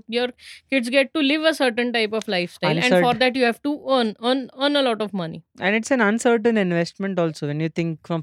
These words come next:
Speaker 2: financial perspectives. आपल्या सोसायटी, इंडियन सोसायटीमध्ये असं आहे की,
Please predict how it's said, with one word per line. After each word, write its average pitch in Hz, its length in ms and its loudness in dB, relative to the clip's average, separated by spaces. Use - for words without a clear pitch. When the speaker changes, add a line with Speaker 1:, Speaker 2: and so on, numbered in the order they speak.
Speaker 2:
financial 151 400 -6
perspectives. 143 680 -8
आपल्या 160 360 0
सोसायटी, 175 520 0
इंडियन 165 340 -2
सोसायटीमध्ये 180 680 0
असं 175 240 2
आहे 180 80 2
की, 185 280 0